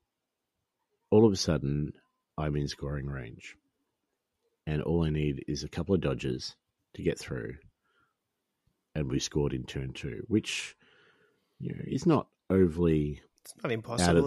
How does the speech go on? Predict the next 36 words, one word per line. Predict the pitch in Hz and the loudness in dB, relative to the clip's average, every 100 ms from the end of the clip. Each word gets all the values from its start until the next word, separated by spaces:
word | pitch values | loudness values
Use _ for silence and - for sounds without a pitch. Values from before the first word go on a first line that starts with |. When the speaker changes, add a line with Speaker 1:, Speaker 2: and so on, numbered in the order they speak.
| 131 | 2
Speaker 2:
It's | - | -12
not | - - | -12 -8
unheard | 127 - 160 151 | -8 -4 -4 -2
of. | 156 151 143 | -4 -4 -8
It's | - - | -12 -8
not | 143 131 | -4 -2
Speaker 1:
Well, | 160 | -2
it's | - | 4
not | 170 - | 2 4
out | 107 | 4
of | 95 | 4
the | 85 | 4
ordinary | 78 80 78 73 | 4 2 -2 -2
for | - | -6
Skaven | - - 78 71 78 | -8 -4 -2 0 -2
in | - 73 | -4 -4
a | |
normal | 76 107 139 98 | 0 2 4 2
game, | - 65 62 - _ | 0 -8 -10 -12 _
but | 90 - _ _ _ _ _ _ _ | -6 -6 _ _ _ _ _ _ _
I | 98 | -4
don't | 95 76 | -4 -4
generally | - 80 73 71 73 | -4 -4 -2 -4 -6
play | 67 85 80 73 - - | -4 -4 -2 -4 -6 -8
a | |
lot | 76 67 | -8 -8
of | 62 | -10
faster | - 64 - 67 | -10 -10 -12 -14
teams | - 71 57 58 _ - - _ _ _ _ _ | -12 -10 -10 -14 _ -20 -20 _ _ _ _ _
when | 82 76 | -8 -8
I'm | 67 | -8
playing. | 67 57 52 82 _ _ _ _ _ _ | -10 -12 -14 -18 _ _ _ _ _ _
So | - - 82 73 69 67 55 - - | -12 -8 -6 -6 -8 -8 -8 -10 -6
I | 78 | -4
found | - 76 | -2 -4
myself | 73 - 73 - - | -4 -4 -6 -8 -16